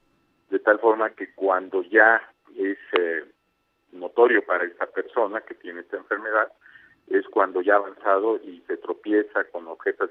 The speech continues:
con, con objetos y con cosas a los lados, pero cuando esto sucede es que la enfermedad ya ha avanzado en forma importante y lo que se pierde ya no se puede recuperar.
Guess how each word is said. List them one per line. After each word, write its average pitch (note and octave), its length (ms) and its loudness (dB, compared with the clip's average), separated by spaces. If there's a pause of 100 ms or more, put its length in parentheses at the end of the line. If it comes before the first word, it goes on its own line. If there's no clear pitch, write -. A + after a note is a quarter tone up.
(140)
con, E2 120 -16 (120)
con F2 180 -4
objetos G2+ 420 -6
y F2 60 -16
con E2 180 -16
cosas F2+ 320 -6 (100)
a G2 60 -16
los A2 160 -6
lados, A2+ 380 2 (340)
pero G2 180 6
cuando G#2 220 0
esto A2+ 220 -4
sucede G#2 400 0
es G#2+ 80 -10
que G#2 80 -12
la F#2 80 -10
enfermedad F#2+ 400 -6
ya G2 80 -2
ha F#2 100 -4
avanzado F2+ 480 -2 (300)
en F2 120 -6
forma F#2+ 220 2
importante G2 540 -2
y - 20 -14
lo F2 140 -4
que - 100 -16
se - 100 -14
pierde F2 300 -4
ya E2 100 -6
no D#2+ 120 -12
se - 100 -20
puede D#2 240 -6
recuperar. - 540 -12